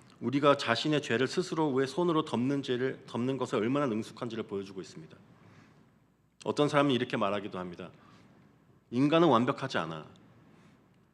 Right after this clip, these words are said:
"그럴 수 있어. 왜냐하면 우리는 인-, 완전한 인간이 아니기 때문에." 라고 핑계를 대기도 하죠.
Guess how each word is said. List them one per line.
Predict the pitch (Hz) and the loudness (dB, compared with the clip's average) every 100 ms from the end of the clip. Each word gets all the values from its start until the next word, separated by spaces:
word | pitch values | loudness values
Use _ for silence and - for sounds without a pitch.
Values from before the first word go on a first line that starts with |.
| - - | -20 -2
"그럴 | 165 170 | 2 2
수 | - | 2
있어. | 139 - 110 | 0 0 -2
왜냐하면 | 104 135 143 147 | 2 2 2 2
우리는 | 117 135 | 0 0
인-, | 123 113 | -2 0
완전한 | 104 113 143 135 | 0 0 0 0
인간이 | 113 113 113 | 0 -2 -4
아니기 | 87 92 92 | -6 -8 -10
때문에." | 92 87 90 - - - - - - _ _ _ _ - - - - - | -10 -12 -14 -16 -20 -20 -20 -20 -20 _ _ _ _ -20 -20 -20 -20 -8
라고 | 113 110 | -6 -6
핑계를 | - 185 190 160 | -2 2 4 2
대기도 | 98 95 90 | -2 -6 -8
하죠. | 90 85 | -10 -12